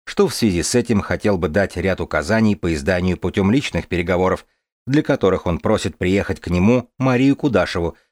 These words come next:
которую он лично знает. Восьмого июля тысяча девятьсот двадцать девятого года Перццик переслал всё это Вольфсону,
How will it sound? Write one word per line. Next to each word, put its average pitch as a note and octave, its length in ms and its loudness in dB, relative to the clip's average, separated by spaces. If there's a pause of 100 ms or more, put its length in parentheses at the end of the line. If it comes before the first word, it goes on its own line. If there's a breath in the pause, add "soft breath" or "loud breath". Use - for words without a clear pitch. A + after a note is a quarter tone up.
(100)
которую G#2 520 2
он A#2 180 4
лично A2 480 2
знает. C#2 480 -4 (1040)
Восьмого F#3 520 4
июля G2+ 400 4
тысяча - 380 -2
девятьсот G2+ 320 0
двадцать G#2+ 360 0
девятого G2+ 440 2
года G2 460 0 (420)
Перццик - 600 -2 (260)
переслал B2 480 2
всё - 240 -2
это C3+ 280 2
Вольфсону, F#2 580 0